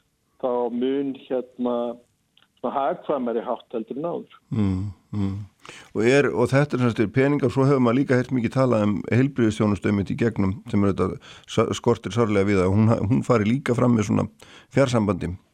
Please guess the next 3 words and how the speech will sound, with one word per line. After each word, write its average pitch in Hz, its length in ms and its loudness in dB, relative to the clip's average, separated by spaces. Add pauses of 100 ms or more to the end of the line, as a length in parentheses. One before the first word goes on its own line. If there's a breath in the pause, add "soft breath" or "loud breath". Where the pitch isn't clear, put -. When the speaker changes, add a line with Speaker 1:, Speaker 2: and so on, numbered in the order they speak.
(1080 soft breath)
Speaker 1:
Já, 190 100 0 (200)
heilbrigðisþjónusta, 151 1000 -4 (420)
eh, 113 200 -2